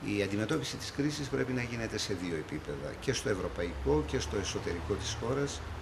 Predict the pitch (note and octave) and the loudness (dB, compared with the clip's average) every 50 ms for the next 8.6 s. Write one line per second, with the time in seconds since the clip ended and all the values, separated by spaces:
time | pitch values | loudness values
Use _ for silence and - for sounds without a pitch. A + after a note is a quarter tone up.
0 | - - - - - - A#2 A2+ A2+ G#2+ B2+ A2+ - - A#2 - G#2 G2+ F#2+ F#2 | -6 -6 -6 -6 -4 0 2 2 2 4 2 2 0 0 0 2 2 2 2 2
1 | F2 D#2+ - - A2 A2+ A#2 A#2 A2+ A2 A2 - - - B2 - - - - G2 | 0 0 0 0 0 0 0 0 -2 -2 -2 -2 -4 -4 -4 -4 -4 -4 -2 0
2 | G2 F2 E2+ E2+ - - - - A#2 - - - - - G#2 G#2+ G2+ - G2+ G2 | 0 0 0 -4 -6 -6 -6 -6 -6 -6 -6 -6 -6 -2 0 0 0 0 -2 -4
3 | F#2+ F#2 F2 F2 - - - - D#2 - - G#2+ G#2+ A#2 - - - - - - | -2 -2 -2 -2 -4 -6 -6 -8 -8 -6 -4 -4 -4 -4 -6 -8 -10 -10 -10 -10
4 | - - - - G2+ G#2+ A#2 A2 - G#2+ - - - F2 F2 E2+ - D#2 E2 D#2 | -10 -10 -8 -4 -2 0 0 0 0 -2 -4 -4 -4 -2 -2 -2 -2 -2 -4 -4
5 | D#2 D#2 - - - - - - - - - - - - - - - - - - | -4 -6 -8 -8 -10 -10 -12 -12 -12 -12 -12 -12 -12 -12 -12 -12 -12 -12 -12 -12
6 | - - - - - A#2+ A#2+ A#2+ A2+ B2 C#3+ D#3+ D#3+ - E3 D#3+ D#3+ D3+ C#3+ - | -12 -12 -6 -2 0 0 2 2 2 4 4 2 2 2 2 2 4 4 2 2
7 | G#2+ G2+ F#2+ G2 G2+ - - - C3+ A#2+ - - - A#2+ A#2 C3 C#3+ C#3 C3+ B2+ | 2 2 2 2 2 2 2 2 2 2 2 0 -2 0 2 2 2 2 0 -2
8 | - C3 A#2+ - A2+ - - F#2+ - - D#2+ D#2 | -2 -2 0 0 0 2 2 2 2 0 -4 -4